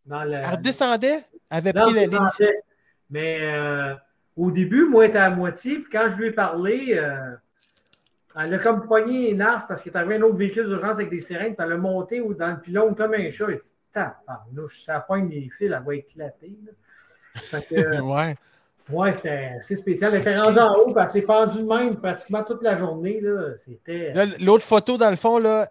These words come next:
Speaker 2: euh, ça, ça, c'est une fille qui est suspendue par les f-,
Speaker 1: Ouais.
Speaker 2: par les pieds, comme ça, là.
Speaker 1: Oui, elle se tient, elle a,
Speaker 2: Ah,
Speaker 1: elle avait
Speaker 2: hein.
Speaker 1: sa ceinture autour du cou. Là, des fois, on disait, puis ça fait drôle à dire, mais elle disait, « Elle va coller, c'est le camp en bas, ça va faire un clean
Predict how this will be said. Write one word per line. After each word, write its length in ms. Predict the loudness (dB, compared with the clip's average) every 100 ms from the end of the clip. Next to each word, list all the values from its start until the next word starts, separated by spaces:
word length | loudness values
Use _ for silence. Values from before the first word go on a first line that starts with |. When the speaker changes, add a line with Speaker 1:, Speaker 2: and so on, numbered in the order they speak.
| -4
Speaker 2:
euh, 420 | -2 0 0 -4 -8
ça, 220 | -12 -10
ça, 200 | -4 -2
c'est 100 | -2 -4
une 80 | -2
fille 240 | -4 -4
qui 100 | -6
est 40 |
suspendue 680 | -10 -4 0 0 0 -4 -6
par 180 | -2 -2
les 140 | -2
f-, 120 | -6 -4
Speaker 1:
Ouais. 140 | -4 -4
Speaker 2:
par 140 | -8 -6
les 160 | -4
pieds, 380 | -6 -4 -4 -2
comme 180 | -2 -4
ça, 240 | -2 -2 -2
là. 160 | -4 -14 _ 4
Speaker 1:
Oui, 140 | 4 4 -4
elle 140 | -8
se 120 | -2
tient, 300 | 4 6 6
elle 100 | 4
a, 140 | 4 4
Speaker 2:
Ah, 160 | 4 2
Speaker 1:
elle 60 | 0
avait 260 | 0 0
Speaker 2:
hein. 40 | 2
Speaker 1:
sa 120 | -2
ceinture 640 | 0 2 2 2 2 2 2 2
autour 320 | 0 -2 -4
du 120 | -6 -6
cou. 400 | -6 -4 -8 -12 _ _ _ _ _
Là, 160 | 2 2
des 160 | 2 -2
fois, 220 | 2 2
on 40 |
disait, 240 | 2 2 0
puis 340 | 0 -14 -16
ça 200 | -18 -20
fait 140 | -16 -12
drôle 300 | -8 -6 -6
à 80 | -6
dire, 220 | -4 -4
mais 100 | -6
elle 60 |
disait, « 160 | -10 -10
Elle 180 | -10 -12
va 60 | -20 _
coller, 280 | -10 -10 -10
c'est 180 | -14 -20
le 60 | -14
camp 160 | -12
en 40 | -10
bas, 120 | -10
ça 100 | -10
va 40 | -10
faire 200 | -8 -10
un 40 | -10
clean 300 | -12 -12